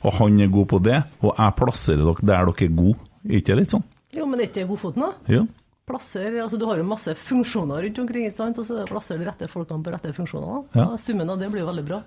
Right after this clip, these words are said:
Speaker 1: Ja.
Speaker 2: Hvis du i tillegg kan få dem til å jobbe godt sammen.
Speaker 1: Ja.
Speaker 2: Ja.
Speaker 1: Er du flink til å se Godfoten til folk?
Speaker 2: Ja, det tror jeg. Jeg jobber med ganske mye, mye team, eh, diverse team her og der, eh, både på sport og,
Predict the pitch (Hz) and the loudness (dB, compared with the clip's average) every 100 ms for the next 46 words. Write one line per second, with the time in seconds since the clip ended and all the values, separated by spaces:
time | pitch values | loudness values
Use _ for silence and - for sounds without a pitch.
0 | _ - 180 - 208 214 190 247 208 143 | _ 2 2 2 -4 -4 -4 -4 -4 -4
1 | 147 185 185 185 127 147 165 160 151 156 | -4 -6 -4 -4 -4 -6 -4 -4 -4 -6
2 | 180 269 262 - - 175 180 - 170 - | -4 -4 -4 -6 -2 -2 -2 -10 -10 0
3 | 175 113 87 110 110 110 113 107 110 127 | 2 4 4 4 4 4 0 2 4 4
4 | 151 156 180 135 117 127 156 214 - - | 4 2 2 4 4 2 2 -2 -4 -20
5 | - - - - 262 - 190 320 170 139 | -20 -20 -20 -8 -6 -4 -4 -4 -4 -6
6 | - 214 208 202 202 165 170 190 208 - | -10 -8 -4 -2 -2 -2 -4 -4 -4 -4
7 | 277 226 220 220 208 202 - 190 190 196 | -2 0 0 0 0 -2 -6 -6 -4 -2
8 | 190 190 185 190 190 - 160 254 247 - | -4 -4 -2 -4 -4 -6 -6 -4 -4 -6
9 | 247 247 247 269 - 220 220 214 202 214 | -6 -4 -6 -6 -8 -6 -4 -4 -4 -4
10 | 165 175 180 180 208 - - 226 | -4 -6 -8 -8 -8 -8 -6 -6